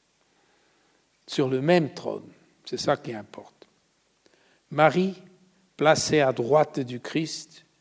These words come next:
et entourée de son bras droit, porte déjà la couronne, dont le livre est ouvert,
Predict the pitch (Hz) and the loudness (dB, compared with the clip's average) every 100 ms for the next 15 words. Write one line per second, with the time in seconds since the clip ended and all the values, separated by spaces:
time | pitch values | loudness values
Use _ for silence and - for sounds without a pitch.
0 | _ _ _ _ _ - 131 151 156 170 | _ _ _ _ _ -4 2 2 4 2
1 | 160 170 160 131 113 120 - 131 127 123 | 4 6 4 2 -2 -6 -4 -4 -4 0
2 | 135 123 117 123 151 - _ _ _ _ | 0 0 -2 -2 -2 -10 _ _ _ _
3 | _ - 147 - 147 131 135 143 139 143 | _ 2 2 2 -4 -2 -2 0 0 0
4 | - 170 131 107 101 _ _ _ _ _ | -4 -8 -6 -12 -18 _ _ _ _ _
5 | _ _ _ - 131 131 135 165 165 147 | _ _ _ -8 -2 0 2 2 2 2
6 | 139 190 156 165 180 190 | 2 0 2 2 2 -2